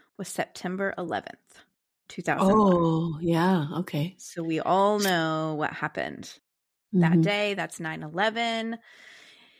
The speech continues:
Speaker 1: In the U S, I don't, if you're not from here and you don't know, we were attacked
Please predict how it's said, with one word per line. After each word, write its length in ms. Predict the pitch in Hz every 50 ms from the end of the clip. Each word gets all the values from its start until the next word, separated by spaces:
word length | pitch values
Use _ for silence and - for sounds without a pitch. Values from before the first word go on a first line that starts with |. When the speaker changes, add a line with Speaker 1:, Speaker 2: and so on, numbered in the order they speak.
| _ _ _ -
Speaker 1:
In 100 | 208 190
the 80 | 170 160
U 240 | 151 156 156 156 175
S, 500 | 196 214 214 208 185 - - - - - -
I 80 | 165
don't, 120 | 156 151 -
if 160 | - 160 - -
you're 100 | 156 147
not 260 | 147 165 196 - -
from 220 | - 233 214 214
here 400 | 202 202 226 208 196 190 190 180
and 140 | 170 160 156
you 60 | 156 156
don't 260 | 180 190 196 - -
know, 720 | 190 180 175 170 170 170 170 165 170 170 170 180 175 _ _ _ _ _ - 302
we 140 | 202 175 165
were 160 | 160 160 156
attacked 600 | 131 143 - - - - - - - - - -